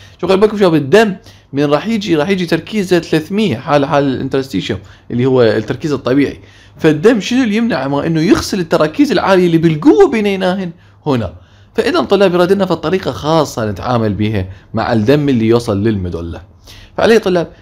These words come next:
انه الدم من يجي يريد ينقل اكسجين لهذه الخلايا، وبنفس الوقت ما يغسل ويخرب الكونسنتريشن. It wants to maintain the high interstitial fluid osmotic gradients. يا طلاب،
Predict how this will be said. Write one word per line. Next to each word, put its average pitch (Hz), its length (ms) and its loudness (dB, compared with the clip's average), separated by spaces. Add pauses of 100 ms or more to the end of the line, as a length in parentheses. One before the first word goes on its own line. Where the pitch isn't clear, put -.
(140)
انه 175 300 -2
الدم 170 380 2
من 233 200 -2
يجي 185 280 -2
يريد 151 180 0
ينقل 175 460 -4 (140)
اكسجين 143 640 -2
لهذه 156 320 2
الخلايا، 107 500 -2
وبنفس 370 340 -2
الوقت 202 380 0 (280)
ما 165 100 2
يغسل 190 460 0
ويخرب 131 560 -2
الكونسنتريشن. 113 720 -8 (300)
It 120 100 -2 (640)
wants 180 280 2 (140)
to 135 40 -2
maintain 127 800 0 (400)
the 113 80 -2
high 147 440 2 (420)
interstitial 127 800 -2
fluid 110 300 -2 (100)
osmotic 95 500 -10
gradients. 92 480 -8 (640)
يا 240 60 4
طلاب، 190 360 2